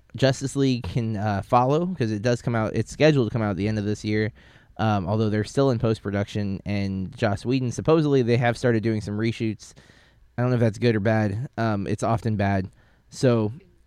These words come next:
we'll have to wait and see for Justice League if they can follow up with, uh, from Wonder Woman. Um, and yeah, uh, I, I'm glad you got to see it. Um,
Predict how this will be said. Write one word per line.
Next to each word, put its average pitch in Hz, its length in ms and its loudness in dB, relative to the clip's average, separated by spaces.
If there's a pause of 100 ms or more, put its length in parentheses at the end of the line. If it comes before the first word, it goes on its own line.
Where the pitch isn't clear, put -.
(180)
we'll 117 220 2
have 127 160 4
to 120 80 0
wait 117 180 2
and 98 100 -6
see 113 200 -4
for 110 120 -4
Justice 104 380 -2
League 101 140 0
if 92 100 -4
they 104 100 0
can 95 140 -6
follow 104 380 0
up 92 200 -4
with, 104 240 -4
uh, 101 140 -2
from 107 220 -4
Wonder 104 240 -2
Woman. 98 260 -4 (480)
Um, 113 500 -2 (1200)
and 127 320 -2
yeah, 120 320 -4 (120)
uh, 123 320 2
I, 143 300 2 (420)
I'm 127 120 -2
glad 151 260 4
you 139 60 -2
got 147 140 4
to 110 80 -6
see 160 200 0
it. 107 180 0
Um, 107 400 -2